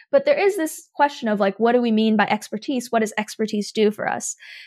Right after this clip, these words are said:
There's some background knowledge and previous research that says that there's this phenomenon called expert amnesia, where it seems like experts just don't have a good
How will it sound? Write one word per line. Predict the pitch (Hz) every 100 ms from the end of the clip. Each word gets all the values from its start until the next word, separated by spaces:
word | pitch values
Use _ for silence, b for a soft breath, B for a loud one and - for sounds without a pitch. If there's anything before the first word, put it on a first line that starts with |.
| B _
There's | 254 254
some | 269 220
background | 226 359 - 247
knowledge | 208 196 208 208 208 -
and | 208 196 - -
previous | 311 294 254 240
research | 208 214 240 285 349 - B B B
that | 220 233 -
says | - 226 220 226 220 - _
that | 208 214 208 208 208
there's | 240 240
this | 240
phenomenon | - 226 202 226 240 247
called | 254 240 220 -
expert | 226 - - 254 254 233
amnesia, | 233 214 202 214 226 269 349 - b b _
where | 254 262
it | 254 277
seems | - 339 359 359
like | 311 294 294
experts | 220 240 - 330 349 -
just | 277 -
don't | 220 220 -
have | 240 247
a | 220
good | 180 226 196